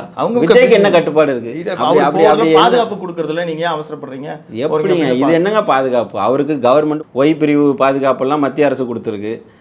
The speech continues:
Speaker 2: அதை தாண்டி வேற என்ன? பர்சனலா எப்பவும் கூட ஐம்பது பேர் பாதுகாப்போட தான் வராங்க. அப்படி என்ன ஆயிரப்போகுது? என்ன நடந்திருக்கு? இப்போ அது அந்த பாதிக்கப்பட்ட மக்கள் நீங்க, நீங்க வரலன்னு இப்போ வருத்தப்படுறாங்கல்ல, நீங்க நின்றுக்கணும்ல அங்க. அதுதான் நம்ம சொல்றோம், அதுதான் விமர்சனம்.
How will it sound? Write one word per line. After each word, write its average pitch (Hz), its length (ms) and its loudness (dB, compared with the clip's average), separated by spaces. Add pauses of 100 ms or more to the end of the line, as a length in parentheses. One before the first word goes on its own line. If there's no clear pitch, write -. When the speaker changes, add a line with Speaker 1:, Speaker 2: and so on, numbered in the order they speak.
(200)
Speaker 2:
அதை 127 180 0
தாண்டி 156 300 0
வேற 147 180 4
என்ன? 143 240 -4 (340)
பர்சனலா 156 440 2
எப்பவும் 156 320 2
கூட 156 180 2
ஐம்பது 139 260 -2
பேர் 165 260 4
பாதுகாப்போட 135 560 -2
தான் 135 200 -2
வராங்க. 107 300 -6 (480)
அப்படி 127 220 -4
என்ன 151 280 0
ஆயிரப்போகுது? 123 440 -2 (720)
என்ன 196 220 2
நடந்திருக்கு? 165 460 2
இப்போ 135 340 -4 (100)
அது 104 180 -8 (360)
அந்த 98 120 -6
பாதிக்கப்பட்ட 170 600 2
மக்கள் 151 380 0
நீங்க, 175 300 2
நீங்க 151 200 2
வரலன்னு 196 400 4
இப்போ 180 240 0 (300)
வருத்தப்படுறாங்கல்ல, 139 720 -2 (600)
நீங்க 113 200 -8 (120)
நின்றுக்கணும்ல 214 640 2
அங்க. 135 300 0
அதுதான் 180 380 0
நம்ம 233 180 0
சொல்றோம், 165 360 0
அதுதான் 170 280 2
விமர்சனம். 185 340 -2